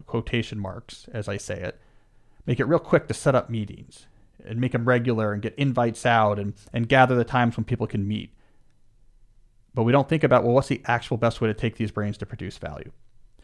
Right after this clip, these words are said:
All right, two things about what you can potentially do here. One, this might be a good case study for my deep to shallow work ratio method.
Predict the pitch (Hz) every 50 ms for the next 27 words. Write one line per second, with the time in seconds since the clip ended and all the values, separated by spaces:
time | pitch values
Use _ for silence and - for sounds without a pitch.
0 | - - - - - - 139 127 - - - - 214 208 - 196 180 175 143 151
1 | 143 143 139 135 - 131 127 131 - - - 127 123 123 120 117 113 - - -
2 | - - _ _ _ _ _ _ _ _ _ - 139 123 - 151 120 - 123 113
3 | - - 110 110 110 117 143 143 123 - - - - 76 - - - - - _
4 | - - - - _ _ - _ _ _ _ _ _ _ _ _ _ _ - -
5 | - - - 131 143 170 214 226 196 202 185 - 156 151 170 202 214 - 190 175
6 | 170 160 - - 139 135 127 120 117 113 120 139 147 156 160 151 143 131 - -
7 | - - - - 151 139 135 - - - 131 120 113 120 123 143 147 - - _
8 | - - - - 123 117 117 113 113 113 110 - - _ _ - - 120 120 120
9 | 117 - 135 139 - - 127 - - - 127 120 123 123 120 120 120 120 - -
10 | - - - - - - 117 120 120 120 117 - - - 120 113 113 117 131 -
11 | - 170 160 165 160 160 160 156 185 190 190